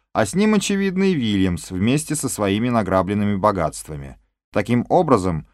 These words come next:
на «Левиафане» плыли и Вильямс, и Бласко Хургис.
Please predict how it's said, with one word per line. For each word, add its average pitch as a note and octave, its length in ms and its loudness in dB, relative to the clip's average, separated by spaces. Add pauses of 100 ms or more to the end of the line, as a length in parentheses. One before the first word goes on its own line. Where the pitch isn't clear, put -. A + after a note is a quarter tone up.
(160)
на B2 140 2
«Левиафане» C3+ 680 6
плыли B2+ 300 0
и A#2 280 0
Вильямс, B2+ 720 2
и C#3 100 4
Бласко C3+ 520 6
Хургис. G2 640 0